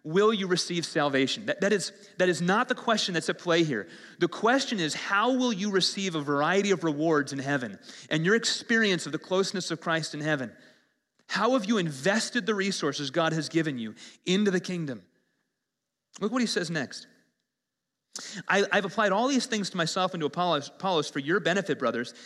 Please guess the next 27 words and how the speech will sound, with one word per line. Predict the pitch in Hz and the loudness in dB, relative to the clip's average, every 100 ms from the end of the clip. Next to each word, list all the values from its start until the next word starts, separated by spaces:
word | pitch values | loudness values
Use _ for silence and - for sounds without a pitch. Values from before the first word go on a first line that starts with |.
| - | -6
that | 160 165 | -2 0
you | 220 | 2
may | 254 202 | 4 4
learn | 170 220 208 | 2 2 2
by | 170 202 | 2 2
us | 165 - | 2 0
not | 147 165 233 | -2 0 0
to | - | -2
go | 214 214 | 0 0
beyond | 185 170 170 156 | 2 2 0 2
what | 147 | 0
is | 135 | 0
written, | 131 175 | -2 -2
that | 151 156 | -2 -2
none | 156 208 | 0 2
of | 277 214 | 0 0
you | |
may | 214 165 | 0 2
be | 127 | 0
puffed | - 240 247 - | -2 -2 -2 -2
up | 214 214 | -2 0
in | 165 | -4
favor | - 190 190 170 | 0 2 4 2
of | 143 | 0
one | 147 | -2
against | 139 135 127 | -2 -2 -6
another. | 139 139 127 98 | -6 -4 -4 -6